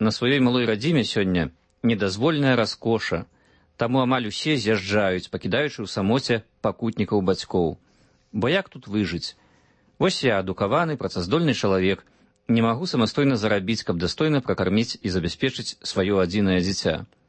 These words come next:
Тут элементарна немагчыма мець годнай працы, а без гэтага які дабрабыт, які дастатак? Цяжка жыць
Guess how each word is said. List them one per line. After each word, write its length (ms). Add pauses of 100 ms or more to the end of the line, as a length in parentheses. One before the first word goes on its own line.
(640)
Тут 320
элементарна 560
немагчыма 480
мець 320
годнай 320
працы, 560
а 80
без 160
гэтага 400 (400)
які 240
дабрабыт, 560
які 160
дастатак? 560 (560)
Цяжка 320
жыць 320